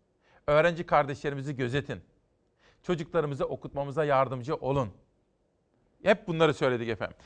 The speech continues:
Şimdi iki kitap ve bir önemli haber daha var. Eğitime ilişkin bir haber. Hafta sonunda belki de gazete okuyamadınız.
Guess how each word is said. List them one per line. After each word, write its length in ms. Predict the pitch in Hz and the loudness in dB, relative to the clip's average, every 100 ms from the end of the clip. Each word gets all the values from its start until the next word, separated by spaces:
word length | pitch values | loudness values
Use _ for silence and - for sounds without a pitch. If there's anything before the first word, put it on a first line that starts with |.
| - - | -20 -10
Şimdi 200 | 233 240 | -6 -4
iki 180 | - | -4
kitap 540 | 202 - 220 - _ - | -2 6 6 6 _ 0
ve 160 | 180 | 2
bir 80 | 196 | 4
önemli 340 | 208 180 170 170 | 4 4 4 4
haber 300 | 160 160 156 | 6 4 6
daha 120 | 156 | 6
var. 120 | 139 | 6
Eğitime 380 | 156 156 151 160 | 2 -2 -2 -4
ilişkin 340 | 139 - 143 | -6 -8 -6
bir 180 | 143 143 - _ _ | -2 -2 -6 _ _
haber. 340 | 147 143 170 - _ | 6 8 4 2 _
Hafta 320 | 202 214 226 | -4 -4 -8
sonunda 320 | - 202 180 | -6 -2 2
belki 260 | 180 175 170 | 4 2 0
de 60 | 175 | -2
gazete 380 | 170 147 160 | -2 -4 -6
okuyamadınız. 600 | 175 175 175 156 135 139 | -6 -4 -4 -2 -4 -6